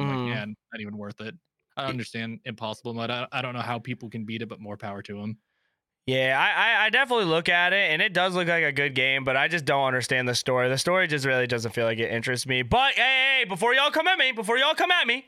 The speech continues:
Speaker 1: all right? I have not played the game. It is not right for me to speculate if I have not touched my hands on the game. I have not touched it. I have not played it. Maybe I should play it before I sit here and have these accusations.
Speaker 2: There's a
Speaker 1: I
Speaker 2: lot of, a lot of lore and story in that game. And the more
Speaker 1: Right,
Speaker 2: you
Speaker 1: I
Speaker 2: play
Speaker 1: bet
Speaker 2: it,
Speaker 1: it
Speaker 2: it
Speaker 1: is.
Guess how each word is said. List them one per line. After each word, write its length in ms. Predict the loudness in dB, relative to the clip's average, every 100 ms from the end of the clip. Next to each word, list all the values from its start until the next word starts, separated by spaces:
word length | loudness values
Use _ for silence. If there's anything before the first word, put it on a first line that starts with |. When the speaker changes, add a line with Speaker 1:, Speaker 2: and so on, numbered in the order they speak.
| 0
Speaker 1:
all 80 | 2
right? 240 | 2 0 -6 -20 -12 0
I 80 | 2
have 140 | 2
not 200 | 2 0
played 220 | 2 0 2
the 60 |
game. 360 | 2 2 0 -2
It 140 | 0 2
is 140 | 2
not 240 | 2 2 4
right 220 | 2 2
for 100 | 0
me 120 | 0
to 80 | 0
speculate 600 | 2 0 2 2 2 2
if 100 | 2
I 80 | 2
have 120 | 2
not 240 | 2 0 0
touched 200 | -2 -2
my 120 | 0
hands 320 | 0 -2 -6 -16 -14 -4
on 200 | -2 0
the 60 | 0
game. 260 | 0 2
I 80 | 0
have 100 | 2
not 220 | 0 0
touched 300 | 0 -2 0
it. 100 | 0
I 100 | 2
have 80 | 2
not 180 | 2 0
played 240 | 0 0 2
it. 80 |
Maybe 200 | 0 0 0
I 60 |
should 280 | 2 0 0
play 280 | 0 2 0
it 60 | -4 -14 -6
before 260 | -4 0 0
I 80 | 0
sit 260 | -2 0
here 240 | 0 0 2
and 100 | 2
have 180 | 0 0
these 180 | -4 -4 -2
accusations. 1200 | 0 0 -2 0 2 0 0 0 -2 -4 -8 -14 _ -20 -20 -20 -4
Speaker 2:
There's 100 | 0
a 20 |
Speaker 1:
I 120 | 0
Speaker 2:
lot 260 | 0 -4 -4
of, 220 | -6 -8 -10 -10
a 40 |
lot 220 | -6 -4 -4
of 80 |
lore 200 | -4 -4
and 100 | -6
story 320 | -10 -14 -12 -10
in 60 |
that 120 | -8
game. 200 | -6 -2
And 60 | 2
the 40 | 4
more 80 |
Speaker 1:
Right, 120 | 4 2
Speaker 2:
you 60 |
Speaker 1:
I 80 | 2
Speaker 2:
play 80 | 2
Speaker 1:
bet 160 | 2 2
Speaker 2:
it, 120 | 2
Speaker 1:
it 0 |
Speaker 2:
it 140 | 2 2
Speaker 1:
is. 180 | -2